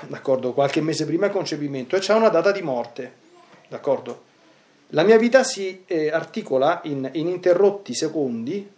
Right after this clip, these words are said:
l'attimo presente, dove io continuamente opero e commetto delle azioni.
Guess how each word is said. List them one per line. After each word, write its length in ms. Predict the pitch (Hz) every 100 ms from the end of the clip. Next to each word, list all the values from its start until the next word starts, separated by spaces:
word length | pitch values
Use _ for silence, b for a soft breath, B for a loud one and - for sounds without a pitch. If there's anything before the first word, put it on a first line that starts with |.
| _
l'attimo 500 | - 127 131 - 131
presente, 720 | 120 127 127 101 104 170 185 - -
dove 180 | 135 170
io 100 | 214
continuamente 680 | 160 - 190 175 208 208 156
opero 280 | 170 208 220
e 40 |
commetto 340 | 160 147 147
delle 200 | 196 156
azioni. 360 | 113 - 196